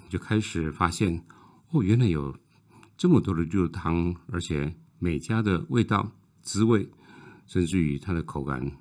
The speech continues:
都不太一样。那有一次呢，有去访问了一个阿嬷煮的绿豆汤，当天聊得非常的愉快。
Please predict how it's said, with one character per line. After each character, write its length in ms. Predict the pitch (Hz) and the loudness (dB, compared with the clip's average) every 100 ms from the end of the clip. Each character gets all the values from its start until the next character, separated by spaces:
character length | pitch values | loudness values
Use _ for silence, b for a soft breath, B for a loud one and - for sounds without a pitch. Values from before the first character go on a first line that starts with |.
| - | -14
都 120 | - 87 | -8 -6
不 140 | 78 | -6
太 180 | - 92 | -6 -4
一 140 | 71 | -2
样。 180 | 73 82 - B B B B B B B | -2 -2 -4 B B B B B B B
那 360 | - 90 85 80 | -2 0 2 2
有 180 | 71 73 | 0 -2
一 20 | |
次 220 | 80 - | -2 2
呢， 240 | 90 85 82 101 B B B | 4 4 0 -2 B B B
有 100 | 73 | -4
去 160 | - | -2
访 300 | 85 - 69 | -2 0 0
问 160 | 90 92 | 4 4
了 200 | 87 80 B B B B B B | 4 2 B B B B B B
一 100 | - | -12
个 140 | 78 78 | -8 -4
阿 140 | 73 | 2
嬷 280 | 85 82 76 - - | 6 6 6 -4 -12
煮 100 | - | -8
的 140 | 64 | -6
绿 140 | 71 76 | -2 -2
豆 120 | 76 | -2
汤， 320 | 69 73 90 - _ B B B B B B B - | -2 -2 -2 -8 _ B B B B B B B 0
当 140 | 120 | 4
天 120 | 135 | 6
聊 140 | 92 80 | 4 2
得 100 | 82 | -2
非 200 | 95 85 | -2 0
常 100 | 76 | 0
的 80 | |
愉 80 | 69 | -2
快。 300 | 69 87 73 | -2 -2 -2